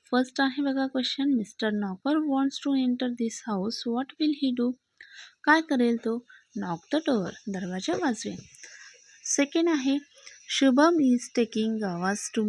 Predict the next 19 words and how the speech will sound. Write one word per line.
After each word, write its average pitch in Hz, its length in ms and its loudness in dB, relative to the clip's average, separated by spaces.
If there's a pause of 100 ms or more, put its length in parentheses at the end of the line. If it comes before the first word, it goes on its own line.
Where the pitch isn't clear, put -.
market. 285 440 0
He - 380 -6 (140)
took 190 120 -4 (160)
the 247 80 -2 (120)
gawas." 165 320 -6 (600)
मंकी, 262 540 2 (360)
वरती 202 280 -2
मंकी 240 340 0
दिसत 202 340 -6
आहे. 190 340 -10 (560)
So, 302 100 2 (120)
थर्ड 285 200 4
आहे, 285 280 0
"Sonu 233 520 2
and 302 360 4
Monu 220 260 2
are 208 320 -2
busy 269 340 0
watching 208 380 -2